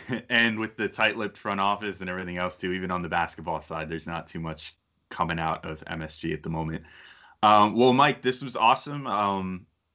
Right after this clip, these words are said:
thanks for coming on, you know, as, as always. And, uh,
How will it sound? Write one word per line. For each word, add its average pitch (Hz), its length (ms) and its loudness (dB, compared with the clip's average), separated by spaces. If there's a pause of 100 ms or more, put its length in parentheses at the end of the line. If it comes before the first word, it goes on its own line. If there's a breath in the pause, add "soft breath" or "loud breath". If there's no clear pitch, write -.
thanks 110 260 0
for 117 220 -2
coming 107 280 0
on, 110 380 2
you 101 140 -6
know, 92 160 -2
as, 92 400 -4 (100)
as 98 180 0
always. 92 600 -2
And, 95 360 -4
uh, 85 360 -2